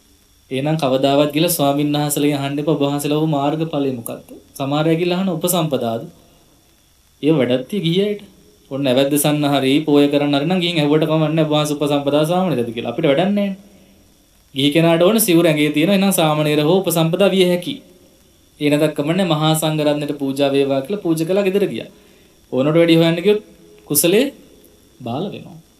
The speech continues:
ඒ පින් සිත නැති වෙලා යනවා. ඒතර විනය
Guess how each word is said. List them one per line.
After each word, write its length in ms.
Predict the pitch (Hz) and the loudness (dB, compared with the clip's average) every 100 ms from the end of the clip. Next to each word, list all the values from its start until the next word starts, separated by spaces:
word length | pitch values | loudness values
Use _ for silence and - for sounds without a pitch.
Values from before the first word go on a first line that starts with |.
| _ _ - | _ _ -10
ඒ 100 | 120 | -8
පින් 180 | 131 | -4
සිත 160 | 131 143 | -2 -2
නැති 220 | 135 135 | -2 -4
වෙලා 180 | 214 220 | -6 -6
යනවා. 180 | 214 208 - - - _ _ - | -10 -16 -20 -20 -20 _ _ 0
ඒතර 100 | 214 | 4
විනය 260 | 160 175 | 4 4